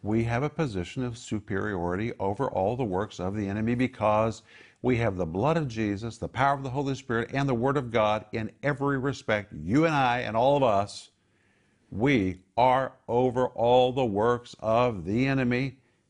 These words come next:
And Jesus says, "I've given you," the King James Version says, "power." The Greek says, "exousia, authority."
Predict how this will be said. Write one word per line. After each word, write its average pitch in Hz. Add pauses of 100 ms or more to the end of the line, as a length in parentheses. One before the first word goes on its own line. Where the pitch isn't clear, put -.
(280)
And 95
Jesus 135
says, 127
"I've 120
given 123
you," 127 (440)
the -
King 147
James 151
Version 110
says, 98
"power." 120
The 104
Greek 120
says, 110
"exousia, 113
authority." 101